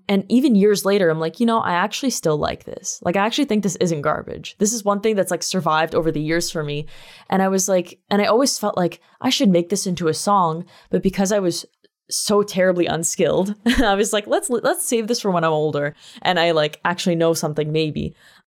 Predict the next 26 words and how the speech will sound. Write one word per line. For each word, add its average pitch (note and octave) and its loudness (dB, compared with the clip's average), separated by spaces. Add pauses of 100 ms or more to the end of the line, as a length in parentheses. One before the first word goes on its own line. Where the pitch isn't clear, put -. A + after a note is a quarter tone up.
And F#3 4
so F#3+ 0
that F#3 0
song G3+ 0
is F#3+ -2
completely G3 0
surrounding E3 -2
those D#3 0
lyrics D3+ -2
because F3+ -2
those F#3+ 2
lyrics E3+ 0
were, F3 2
like, D#3 0
important D#3+ -2
to D#3 -4
me. D3 -8 (580)
And G3 4
I G3 4
just G3+ -2
feel A#3+ 4
like G#3 0
it's F#3+ -4
something F#3+ 0
that F#3 0
can D#3+ -2